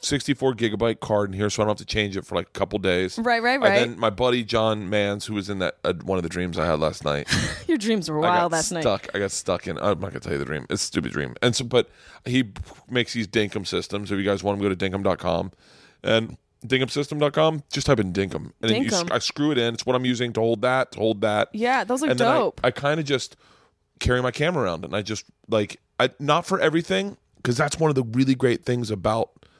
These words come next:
Speaker 1: a vlog is you start learning, you start learning what to shoot and what
Speaker 2: Yeah, I was
Speaker 1: not
Speaker 2: just gonna
Speaker 1: to
Speaker 2: say,
Speaker 1: shoot.
Speaker 2: like, how, how do you, do you cut stuff? Do you edit when you're
Speaker 1: I
Speaker 2: done?
Speaker 1: edit the whole thing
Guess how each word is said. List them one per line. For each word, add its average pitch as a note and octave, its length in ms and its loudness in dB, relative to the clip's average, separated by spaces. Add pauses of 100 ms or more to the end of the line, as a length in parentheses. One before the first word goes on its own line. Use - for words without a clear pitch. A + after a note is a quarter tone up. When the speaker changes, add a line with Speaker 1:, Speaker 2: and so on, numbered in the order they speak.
(140)
Speaker 1:
a G#2+ 80 2
vlog A#2 560 2 (400)
is C3 120 -2
you C#3 80 -2
start C3+ 260 2
learning, B2+ 540 2 (960)
you A#2+ 80 -2
start C3+ 200 0
learning C#3 300 2
what C3 200 0
to B2+ 80 -6
shoot - 360 -2 (540)
and G2+ 100 -4
what - 80 2
Speaker 2:
Yeah, - 20 2
I - 20 2
was G4+ 60 0
Speaker 1:
not A#2 60 4
Speaker 2:
just - 100 2
gonna A4 120 0
Speaker 1:
to - 60 0
Speaker 2:
say, G#4 140 2
Speaker 1:
shoot. G#4+ 80 2
Speaker 2:
like, D4 160 -2
how, D#4 240 -2
how D#4+ 140 0
do E4+ 60 -2
you, E4+ 220 -2 (100)
do B3 120 -6
you C#4+ 80 0
cut - 380 -2
stuff? F4 280 0
Do B3 80 -2
you - 160 -2
edit G#3 260 4
when C#4+ 120 -2
you're C#4+ 120 0
Speaker 1:
I - 40 4
Speaker 2:
done? C4+ 140 4
Speaker 1:
edit - 220 2
the G#2+ 80 2
whole A#2+ 200 2
thing B2 380 0